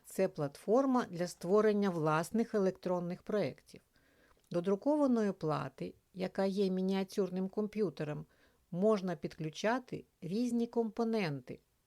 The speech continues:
наприклад, датчики, екрани, перемикачі, виконавчі пристрої, або навіть інші плати зі своїми функціями. Через порти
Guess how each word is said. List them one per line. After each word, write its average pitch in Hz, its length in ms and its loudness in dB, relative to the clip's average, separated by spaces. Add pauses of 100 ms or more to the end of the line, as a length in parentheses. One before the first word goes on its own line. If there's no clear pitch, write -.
наприклад, 170 640 -4
датчики, 202 640 -2
екрани, 185 640 0
перемикачі, 196 920 -4
виконавчі 190 640 -4
пристрої, - 720 -8 (580)
або 170 320 2
навіть 220 460 2
інші 247 400 2
плати 190 440 2
зі 160 120 -8
своїми 196 420 -2
функціями. 147 800 -6 (880)
Через 175 500 0
порти 220 720 -2